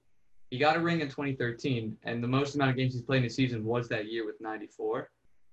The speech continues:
But in twenty twelve, he was swinging the twig, man. He was one of the few, like I said, he's one of the few bright spots of this team that I actually enjoyed to watch. But injuries just kept derailing his career. And it just,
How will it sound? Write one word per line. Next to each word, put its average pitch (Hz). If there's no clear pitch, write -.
But 123
in 127
twenty 185
twelve, 165
he 175
was 214
swinging 180
the -
twig, -
man. 107
He 170
was 190
one 180
of 185
the 143
few, 156
like 143
I 151
said, 139
he's 127
one 175
of 139
the 127
few 151
bright 127
spots 123
of 123
this 113
team 123
that 104
I 110
actually 123
enjoyed 113
to 107
watch. 110
But -
injuries 151
just -
kept 139
derailing 117
his 113
career. 113
And 117
it 127
just, 160